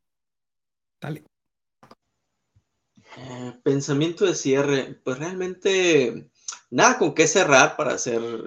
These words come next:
Speaker 2: sincero. Yo creo que este es una, es un, un, un, un tema abierto, interesante, ¿no? Pero me llevo, me llevo conmigo el, la evolución del P M O, me llevo conmigo que el P M O cabe en la agilidad,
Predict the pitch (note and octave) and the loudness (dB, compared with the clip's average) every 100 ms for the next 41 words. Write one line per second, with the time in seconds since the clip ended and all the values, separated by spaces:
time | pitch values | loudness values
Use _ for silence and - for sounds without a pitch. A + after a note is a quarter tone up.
0 | - - B2 A2+ B2 B2 A#2 A#2 - A2+ | -16 -12 -10 -6 -4 -2 -4 -6 -8 -10
1 | - A2+ - A#2 A#2 A#2 A2 - _ _ | -8 -10 -10 -10 -8 -8 -10 -14 _ _
2 | _ _ _ _ A#2 C3 C3 - _ D#3 | _ _ _ _ -8 -2 -2 -4 _ -12
3 | C#3+ - - - - C#3+ C#3+ C#3+ C#3 D3 | -12 -14 -16 -16 -12 -8 -4 0 2 2
4 | D3 C#3 B2+ A2+ G#2+ G#2 G#2+ A2+ - B2+ | 2 0 -2 -4 -4 -4 -4 -4 -6 -8
5 | A2+ G#2+ G#2+ A2+ A#2 A2+ A2+ A2+ A2+ A#2 | -8 -10 -8 -8 -10 -10 -12 -12 -8 -4
6 | B2 B2+ D3+ E3 F#3 C#3 D3+ D3+ F#3+ G3+ | 0 6 6 6 2 2 4 6 6 4
7 | G3 F3 E3+ D#3+ D#3 - _ _ _ _ | 2 2 0 -2 -6 -10 _ _ _ _
8 | _ _ _ A#2+ A#2+ A#2 A#2 A2+ - - | _ _ _ -4 -2 0 0 0 -2 -12
9 | - - - B2 - C3 B2+ C3 A#2+ C#3 | -20 -16 -6 -6 2 2 4 0 -2 -4
10 | C3 C3 - A#2+ C3 G3+ _ _ A#2 A#2+ | -4 -6 -6 -6 -6 -10 _ _ -8 -6
11 | B2 A#2+ A#2+ A#2 A#2 A#2 A#2+ A#2 - A#2+ | -8 -8 -8 -8 -8 -8 -8 -8 -6 -6
12 | A#2+ A#2 - A#2+ A#2 A2+ A2+ A2+ A2 A#2 | -6 -8 -6 -4 -4 -4 -8 -8 -4 -4
13 | E3+ F3 | -6 -10